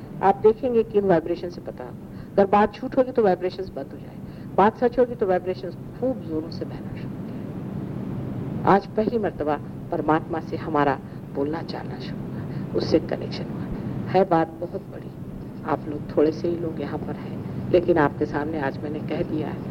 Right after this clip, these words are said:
ये बात बहुत बड़ी है और इतिहास में ये बात जाएगी आगे। आप लोगों को भी इस पर अमल करना चाहिए और इसको पाना चाहिए। पर नहीं हुआ, आज नहीं कल जरूर होगा, लेकिन इसलिए महज कि हमारा हुआ नहीं, इसलिए इसको criticize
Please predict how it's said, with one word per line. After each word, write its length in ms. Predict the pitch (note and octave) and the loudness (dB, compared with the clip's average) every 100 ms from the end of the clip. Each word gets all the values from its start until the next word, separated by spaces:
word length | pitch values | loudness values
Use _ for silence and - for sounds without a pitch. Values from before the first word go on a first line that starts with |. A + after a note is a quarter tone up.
| - - - | -6 -2 2
ये 60 | |
बात 240 | F#3+ D#3+ D#3+ | 6 6 4
बहुत 280 | - - A3 | 0 -2 -2
बड़ी 280 | - - | -4 -10
है 100 | - - - - - | -10 -10 -10 -6 0
और 160 | F3 - - | 2 0 -6
इतिहास 520 | - F3 F3 F#3 G#3 - | -6 -2 4 4 4 -8
में 140 | - | -4
ये 80 | E3 | -2
बात 280 | - D#3 - | 0 -2 -2
जाएगी 340 | D3 G3+ - | -2 0 2
आगे। 380 | E3 - - - - - - | 0 -2 -8 -8 -8 -6 4
आप 180 | E3 - | 4 4
लोगों 160 | F#3 F3+ | -4 -4
को 160 | - G3+ | -6 -6
भी 260 | - G3 - - - | -6 -10 -10 -10 -8
इस 100 | - | -4
पर 140 | - | 2
अमल 420 | D#3 D#3+ D#3+ D#3+ D#3 | 2 2 -6 -4 -4
करना 360 | - C3+ D3 | -4 -6 -6
चाहिए 340 | D3+ D#3+ - - - - - | -8 -8 -8 -8 -8 -6 0
और 160 | D3+ | 0
इसको 200 | D3+ - | 0 -4
पाना 300 | - - - | -4 -4 -6
चाहिए। 280 | - - - - - - - | -8 -8 -8 -8 -6 -6 2
पर 120 | F#3+ | 4
नहीं 260 | G3 A#3 D#4 | 6 8 8
हुआ, 300 | D4 D4 D4+ - E3+ | 8 6 2 -4 2
आज 260 | F3+ F3+ | 2 2
नहीं 280 | F3+ F3+ - | -4 -8 -2
कल 120 | A3+ B3 - - | -2 -2 -8 -2
जरूर 140 | E3+ | 4
होगा, 240 | C#4 A3 - - - - - - | 4 2 -4 -10 -10 -10 -10 6
लेकिन 300 | B3 D4+ C4+ - - - | 8 8 2 -2 -12 -4
इसलिए 360 | A3 - D#4+ | -4 6 8
महज 300 | D4+ D4 D#4+ | 8 4 2
कि 100 | D#4+ | 2
हमारा 280 | A#3+ G3 G3 | 0 2 2
हुआ 280 | F#3 F3+ B3 | 2 4 4
नहीं, 140 | D4+ - - - - | 2 -4 -12 -12 -12
इसलिए 200 | - G3 | 2 2
इसको 200 | G3 F3+ | 2 -6
criticize 540 | - - - - F3+ | -6 -10 -4 2 2